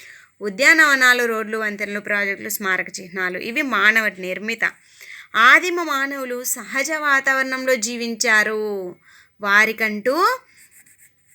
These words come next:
ఆది మానవులు వారంటూ ఎలాంటివి నిర్మించుకోలే. సహజ వాతావరణం, వాతావరణం ఏమిస్తే అవి తిని జీవించారు వారు. స్థిర నివాసము, పారిశ్రామిక విప్లవ ఫలితంగా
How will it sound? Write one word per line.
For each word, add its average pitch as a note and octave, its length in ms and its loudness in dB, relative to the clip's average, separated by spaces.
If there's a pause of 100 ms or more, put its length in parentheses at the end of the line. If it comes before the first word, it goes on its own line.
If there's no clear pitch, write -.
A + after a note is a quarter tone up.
(640)
ఆది A3 280 2
మానవులు A3+ 560 -2
వారంటూ C4 1120 0
ఎలాంటివి C4+ 720 0
నిర్మించుకోలే. C4 960 -4
సహజ B3+ 460 0
వాతావరణం, C#4+ 680 4
వాతావరణం B3 540 0
ఏమిస్తే B3 440 -4
అవి C#4+ 120 0
తిని C4 420 -4 (460)
జీవించారు A3 720 0
వారు. F#3 260 -6 (340)
స్థిర D4+ 300 2
నివాసము, D4+ 600 2
పారిశ్రామిక C4 760 2
విప్లవ B3+ 580 0
ఫలితంగా A#3+ 880 0